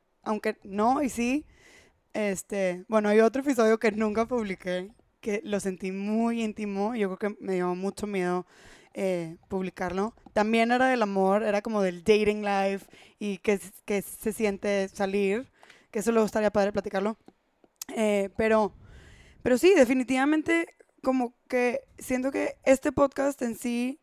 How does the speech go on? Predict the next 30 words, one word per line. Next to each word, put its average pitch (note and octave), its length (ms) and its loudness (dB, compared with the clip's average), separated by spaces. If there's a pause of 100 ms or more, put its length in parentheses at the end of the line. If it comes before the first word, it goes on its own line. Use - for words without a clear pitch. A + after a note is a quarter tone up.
nació A#3 840 2 (340)
de A#3+ 140 6
esta C4 480 4
búsqueda D4 440 2
constante B3+ 840 -2 (100)
de G#3 100 -4
justo, A#3 300 0
de G3 80 2
aceptación, A#3+ 720 0 (280)
de G#3+ 80 0
amor A3 240 2
propio, A3+ 580 0 (460)
y B3 640 0 (220)
las A#3+ 280 6
relaciones B3 640 0
que D4 100 -4
tenemos A#3 680 -4
con A3 360 -4
otras A#3 300 -4
personas, A#3 600 -6 (180)
en A3+ 220 0
mi C4+ 160 4
perspectiva, C4 760 -2 (260)
son A#3+ 200 0
esas C4 380 0
que B3 180 -4
nos A3+ 220 -2
hacen A#3 260 0
realmente A3 680 -2 (100)
crecer. F3+ 440 -4